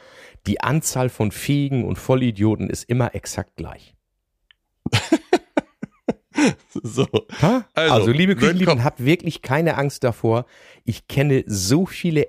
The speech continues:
Speaker 1: exzellente Subunternehmer, die seit teilweise dreißig Jahren für den Handel montieren. Äh, die denken genau so wie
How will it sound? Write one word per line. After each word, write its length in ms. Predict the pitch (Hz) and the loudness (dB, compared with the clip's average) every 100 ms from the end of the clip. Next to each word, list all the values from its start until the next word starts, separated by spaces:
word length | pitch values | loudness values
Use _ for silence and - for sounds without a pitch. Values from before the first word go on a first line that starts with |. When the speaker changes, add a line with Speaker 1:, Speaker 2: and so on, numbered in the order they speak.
| _ | _
Speaker 1:
exzellente 920 | 180 - - - - 156 135 139 127 | -6 -4 -10 -4 0 2 0 0 -2
Subunternehmer, 800 | 107 143 - 120 107 98 98 98 | 0 -2 -2 -2 0 0 0 0
die 160 | 92 104 | 0 -2
seit 320 | 101 107 - | 0 -2 -2
teilweise 520 | 120 117 113 113 110 | -2 0 2 0 0
dreißig 560 | 110 107 127 - 147 - | -2 0 0 0 -8 -2
Jahren 260 | 117 120 123 | 0 0 0
für 140 | 113 | 0
den 200 | 110 98 | 0 0
Handel 260 | 113 127 117 | 0 2 2
montieren. 600 | 107 101 - 117 98 104 - - - - _ _ | 2 0 0 2 2 -2 -10 -20 -20 -20 _ _
Äh, 160 | 90 85 - | 0 0 -2
die 220 | 113 92 | -4 2
denken 420 | 113 143 - 123 | 2 2 0 0
genau 640 | 113 110 104 98 117 135 | 2 4 4 4 4 2
so 600 | - 92 85 101 113 127 - | 0 -2 2 4 4 2 0
wie 380 | 90 104 110 | 2 2 2